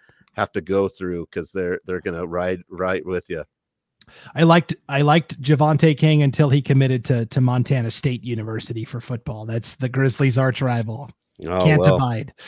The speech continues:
Speaker 2: <laughs> Yeah, I'm just kidding, of
Speaker 1: Mm-hmm,
Speaker 2: course.
Speaker 1: yeah, yeah, it, it's, uh, well, yeah, he's a good player, you know, good football player and a good basketball player. So, uh, you know,
Speaker 2: Mm-hmm.
Speaker 1: go, go Montana State.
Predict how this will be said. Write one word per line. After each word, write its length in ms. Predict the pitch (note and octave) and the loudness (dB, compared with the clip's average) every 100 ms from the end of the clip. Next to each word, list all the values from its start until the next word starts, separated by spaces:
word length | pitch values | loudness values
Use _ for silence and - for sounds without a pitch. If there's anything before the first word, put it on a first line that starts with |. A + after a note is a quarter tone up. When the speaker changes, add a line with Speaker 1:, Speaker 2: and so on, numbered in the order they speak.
| - | -20
Speaker 2:
<laughs> 960 | - E3 - - A3+ - A3 - G3+ - - - | -14 -8 0 2 4 2 0 0 -4 -4 -12 -10
Yeah, 120 | B2+ - - B3+ G#3+ | -12 -12 -10 -8 -2
I'm 160 | D#3+ D#3 | 2 4
just 200 | D3+ - | 4 4
kidding, 300 | C#3 A2 G#2 | -2 -2 -6
of 140 | G#2+ | -6
Speaker 1:
Mm-hmm, 80 | G#2 G2+ F#2 | -2 0 0
Speaker 2:
course. 120 | F#2 - - | -4 -12 -6
Speaker 1:
yeah, 280 | G2 F#2+ F#2+ | 0 2 2
yeah, 80 | G2+ | 0
it, 100 | G#2+ G#2+ | -2 0
it's, 320 | G#2+ G2+ - | -2 -2 -2
uh, 280 | G2 F#2+ F#2 | 0 0 -2
well, 100 | G#2 | -2
yeah, 220 | F#2+ F2+ | -2 -2
he's 140 | F#2+ F#2+ | -2 -6
a 60 | |
good 220 | E2+ F2 | -6 -8
player, 540 | - F#2+ F#2 F2+ F2 F#2 | -4 -2 0 -2 -4 -6
you 100 | F2+ | -8
know, 160 | F2 E2 | -8 -10
good 180 | - F2 | -10 -10
football 360 | - F2+ F2 | -8 -6 -6
player 300 | E2 F2+ F2 | -4 -4 -4
and 160 | E2+ E2+ | -4 -8
a 40 | |
good 180 | D#2+ D#2 | -10 -10
basketball 420 | D2+ D#2+ - D#2+ | -10 -14 -10 -10
player. 300 | D#2 D#2+ D2+ | -8 -8 -10
So, 280 | D2+ D2+ D2 _ _ _ - | -10 -12 -14 _ _ _ -10
uh, 200 | E2 D#2 | -8 -8
you 100 | C#2+ | -8
know, 120 | E2+ - | -10 -10
Speaker 2:
Mm-hmm. 220 | - F#2+ | -6 -6
Speaker 1:
go, 60 | F2+ | -6
go 160 | - F2+ | -4 -4
Montana 420 | E2+ D#2+ F#2 D2+ | -4 -6 -6 -8
State. 300 | D2 - D2+ | -10 -10 -10